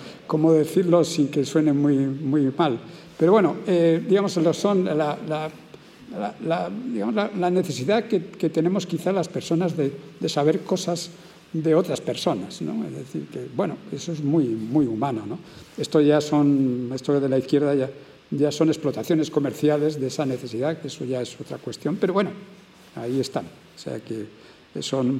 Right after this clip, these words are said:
pa-, forman parte de las sociedades modernas humanas, ¿no? Bueno, pues los, eh, gorriones, eh, podían ser también, no tienen diez minutos, lecturas o El Pronto.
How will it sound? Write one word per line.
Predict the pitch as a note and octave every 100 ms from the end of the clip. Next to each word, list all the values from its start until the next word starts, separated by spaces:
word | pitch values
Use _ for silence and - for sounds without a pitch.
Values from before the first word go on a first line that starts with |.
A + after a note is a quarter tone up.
| -
pa-, | D#3+
forman | D3 E3 D#3+ C#3+
parte | D#3 D#3 C#3+
de | B2+
las | B2 B2
sociedades | - B2 - B2+ C3+ C#3 - -
modernas | B2 C#3+ C3 A#2 -
humanas, | B2 A#2+ G#2 -
¿no? | - - - - - - - - _ - - -
Bueno, | G3 -
pues | F3 D3 - - - - - -
los, | D3+ D#3+ D3 -
eh, | D3+ D3+
gorriones, | C#3+ D#3 F3 F#3 F#3 D#3+
eh, | D#3
podían | D3+ C3+ C#3+ D3
ser | C#3+ C#3+ B2+
también, | A#2+ C3+ C3+
no | B2+ D3
tienen | D3+ C#3+ C3+ - - -
diez | C#3 D3+
minutos, | D#3 F3+ F3+ D#3+ D3 -
lecturas | B2+ C3 - E3+ D#3+ D#3+
o | B2+
El | B2
Pronto. | C#3 D3+ D#3+ A3